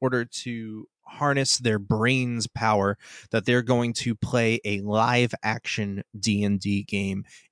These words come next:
in their, uh, medical building at night, and that their professor,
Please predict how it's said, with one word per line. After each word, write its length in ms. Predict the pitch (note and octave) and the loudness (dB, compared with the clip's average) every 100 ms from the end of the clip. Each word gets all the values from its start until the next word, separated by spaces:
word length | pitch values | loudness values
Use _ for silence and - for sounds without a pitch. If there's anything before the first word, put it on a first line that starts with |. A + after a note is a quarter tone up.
| - | 0
in 420 | A#2 A2 A2 A2+ - - | 2 4 2 0 -4 -6
their, 680 | G2+ G2+ G2 F#2+ F#2+ F#2+ F#2+ | -2 0 2 0 0 -2 -4
uh, 240 | F#2+ F#2 F2 | -4 -4 -2
medical 380 | G#2 A2+ - | 0 2 2
building 480 | G2+ E2+ - D2+ E2 - _ _ _ | 0 -2 -6 -10 -14 -16 _ _ _
at 160 | G2 - | -8 -2
night, 380 | G2+ F#2+ E2+ - _ - - - | 0 0 -4 -14 _ -20 -12 -2
and 180 | G#2 | 0
that 160 | G#2 G2 | 2 2
their 120 | G2+ | 0
professor, 760 | - G#2 - B2+ - G#2 F#2+ | 0 -2 0 0 0 -2 -2